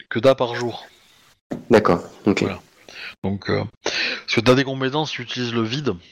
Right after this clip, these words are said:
Speaker 1: comme, euh, comme, euh, comme, euh,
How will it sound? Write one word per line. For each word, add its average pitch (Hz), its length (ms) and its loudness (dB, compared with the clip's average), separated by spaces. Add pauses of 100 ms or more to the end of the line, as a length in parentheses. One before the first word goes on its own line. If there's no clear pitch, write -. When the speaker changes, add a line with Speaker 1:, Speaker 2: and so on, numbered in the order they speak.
(120)
Speaker 1:
comme, 107 200 -2
euh, 98 300 0
comme, 98 280 -2
euh, 95 300 -2 (180)
comme, 95 340 0
euh, 64 920 -2